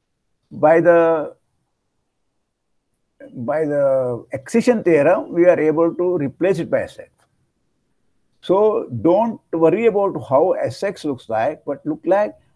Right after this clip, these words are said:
what it is. It is the sum of these two inside that. That is what we are interested in. Okay. So therefore, the entire thing becomes very easy here now. So how was the connecting homomorphism defined? From this kernel,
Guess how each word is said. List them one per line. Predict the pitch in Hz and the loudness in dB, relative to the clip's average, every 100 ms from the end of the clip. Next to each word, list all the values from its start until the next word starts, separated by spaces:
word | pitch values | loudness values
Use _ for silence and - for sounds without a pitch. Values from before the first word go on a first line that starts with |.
| _ | _
what | 123 165 196 | 4 4 4
it | 165 151 | -6 -2
is. | 196 226 | -2 -2
It | 185 | -6
is | 190 185 | -8 -6
the | 180 | -8
sum | - 220 - | -2 0 2
of | 294 220 - | 4 2 2
these | 165 165 | 0 0
two | 202 | -6
inside | 220 175 196 175 120 | -6 -2 4 4 2
that. | 92 78 | -6 -8
That | - 127 | -4 -4
is | 151 | -2
what | 165 151 113 | 0 -2 -2
we | 113 | -10
are | 95 | -10
interested | 82 _ - _ _ _ | -16 _ -20 _ _ _
in. | - _ _ _ _ _ _ _ _ _ _ _ _ _ _ _ | -20 _ _ _ _ _ _ _ _ _ _ _ _ _ _ _
Okay. | - 165 107 - _ _ _ _ _ | -4 -4 -4 -8 _ _ _ _ _
So | 135 | -4
therefore, | 104 127 175 147 143 151 | 0 -2 -2 0 2 2
the | 143 | 0
entire | 131 135 160 139 | -4 -2 -2 -2
thing | 147 | -6
becomes | 139 135 156 151 | -6 -6 -8 -8
very | 123 131 127 | -8 -6 -6
easy | 127 123 | -6 -6
here | 113 90 | -6 -8
now. | 90 90 95 131 - _ - _ _ _ | -10 -10 -8 -10 -12 _ -20 _ _ _
So | - 202 180 - - _ | 4 6 6 2 -10 _
how | - 165 | 4 6
was | 214 220 202 160 | 8 6 6 2
the | 180 | -6
connecting | - 170 175 - 180 | 2 2 2 -4 -2
homomorphism | 175 170 170 147 170 | 0 0 0 -2 -6
defined? | 160 156 170 196 233 _ _ _ | -6 -2 -4 -4 -14 _ _ _
From | 151 147 | -2 -2
this | 135 175 | -2 -6
kernel, | - 151 127 117 151 | 2 2 2 -2 -6